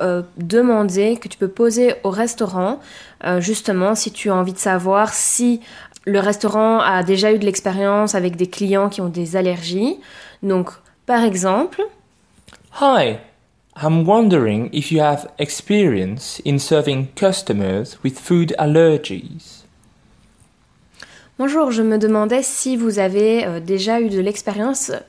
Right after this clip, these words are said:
Speaker 1: pour, euh, servir des clients avec des allergies alimentaires. <laughs>
Speaker 2: Hi,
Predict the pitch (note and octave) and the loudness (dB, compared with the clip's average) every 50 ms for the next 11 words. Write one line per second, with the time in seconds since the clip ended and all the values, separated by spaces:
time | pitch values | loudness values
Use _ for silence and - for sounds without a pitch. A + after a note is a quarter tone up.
0 | _ _ - G#3 F#3+ - F3+ F3 F3 - G#3+ G#3+ G#3 G#3 A#3 B3 B3 G#3+ F#3 F#3 | _ _ -14 -14 -8 -8 -6 -6 -4 -4 -4 -4 -2 -2 -2 -2 -2 -2 -2 -4
1 | F#3+ - - G#3 G3 F#3+ G3 G3+ A3+ B3 - _ _ - _ _ - F#3+ F3+ G3 | -4 -6 -8 -4 -2 0 0 0 -2 -4 -10 _ _ -20 _ _ -8 -6 -4 -4
2 | G3+ G3+ - F#3 E3+ F3+ F#3 F#3+ F#3+ F#3 F#3+ F#3 F3+ F3 F3+ F3 F3 F3 D#3+ - | -6 -6 -6 -8 -4 0 0 2 2 0 -2 -4 -4 -4 -6 -8 -8 -10 -10 -12
3 | - _ _ _ _ _ _ _ _ _ - F3 F3+ F3 F3+ E3+ F3 F3+ - - | -14 _ _ _ _ _ _ _ _ _ -10 -8 -8 -6 -6 -10 -10 -12 -14 -16
4 | - - - _ _ _ _ _ _ _ _ _ - - F#3+ - - F3 - - | -18 -18 -20 _ _ _ _ _ _ _ _ _ -16 -14 -12 -12 -12 -14 -14 -16
5 | - - - _ _ _ _ _ _ _ - G3 G3+ G3 D#3 B2 A2+ G#2+ G#2 | -20 -20 -20 _ _ _ _ _ _ _ -2 2 2 4 4 4 2 2 0